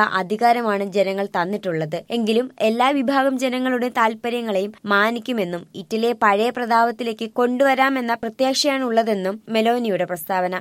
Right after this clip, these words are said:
ബെർലുസ്കോണിയുടെ മീഡിയ സെറ്റ് ടി വി ചാനൽ പ്രവർത്തിക്കുന്ന ആൻഡ്രിയ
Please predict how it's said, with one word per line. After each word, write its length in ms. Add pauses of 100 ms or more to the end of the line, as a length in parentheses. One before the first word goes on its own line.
(120)
ബെർലുസ്കോണിയുടെ 1000
മീഡിയ 220 (220)
സെറ്റ് 380
ടി 200
വി 140
ചാനൽ 340
പ്രവർത്തിക്കുന്ന 680 (200)
ആൻഡ്രിയ 500